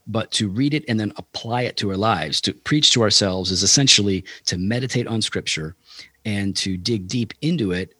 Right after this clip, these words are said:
and find very specific ways that it intersects with, uh, and confronts and heals, um, our own hearts and our lives. And that means that, you know, you're preaching both the law,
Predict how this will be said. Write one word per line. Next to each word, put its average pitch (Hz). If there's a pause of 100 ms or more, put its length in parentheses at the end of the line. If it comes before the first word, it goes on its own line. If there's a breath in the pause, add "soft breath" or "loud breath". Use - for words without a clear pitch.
(160)
and 98
find 135
very 123
specific -
ways 101
that 92
it 104
intersects 113
with, 98 (320 loud breath)
uh, 82 (100)
and 98
confronts 113 (380 loud breath)
and 85
heals, 127 (360 loud breath)
um, 87 (100)
our 92
own 90
hearts -
and 92
our 85
lives. 80 (400 loud breath)
And 104
that 131
means 135
that, 113 (220)
you 127
know, 107
you're 104
preaching 107
both 101
the -
law, 120